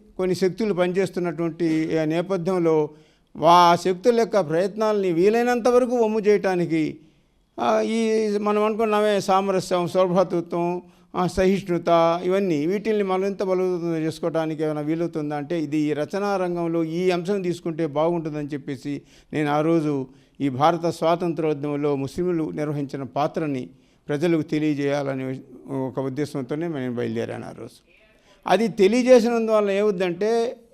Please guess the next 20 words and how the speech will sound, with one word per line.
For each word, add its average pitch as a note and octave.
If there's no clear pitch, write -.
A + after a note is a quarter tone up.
ఈ, F#3
ఈ G#3
దేశంలో A#3
ఉన్నటువంటి G#3+
ప్రధాన A3
సాంఘిక A3+
జనసముదాయాల G3+
మధ్య F3+
ఒక F#3+
సద్భావన G3+
ఏర్పడుద్దని F3+
భా-, D3+
భావించాను. C#3
ఒక A3
సదవగాహన A#3
ఏర్పడుద్ది F#3+
వీళ్ళ F3+
మధ్య E3+
అని F#3+
భావించాను. C#3